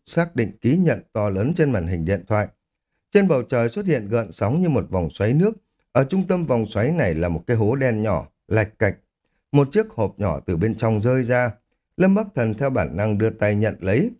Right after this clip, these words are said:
Trong khoảnh khắc tiếp theo, vòng xoáy không gian và hố đen nhỏ toàn bộ đều biến mất. Hả? Lần này hình như thực sự không cần phải thanh toán nhận hàng. Cẩu nữ thần Kiếm Tuyết Vô Danh cuối cùng cũng đáng tin một lần.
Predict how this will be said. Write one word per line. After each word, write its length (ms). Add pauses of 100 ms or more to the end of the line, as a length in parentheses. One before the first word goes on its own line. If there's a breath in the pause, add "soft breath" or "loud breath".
(360)
Trong 160
khoảnh 180
khắc 220
tiếp 140 (100)
theo, 300 (160)
vòng 200
xoáy 180
không 240
gian 220
và 100
hố 160
đen 240
nhỏ 280
toàn 240
bộ 180
đều 220
biến 260
mất. 140 (480)
Hả? 300 (600)
Lần 200
này 180
hình 200
như 160
thực 220
sự 320
không 160
cần 180
phải 160
thanh 160
toán 280
nhận 180
hàng. 280 (500)
Cẩu 180
nữ 200
thần 260
Kiếm 140
Tuyết 220
Vô 180
Danh 360
cuối 200
cùng 240
cũng 160
đáng 240
tin 140
một 240
lần. 260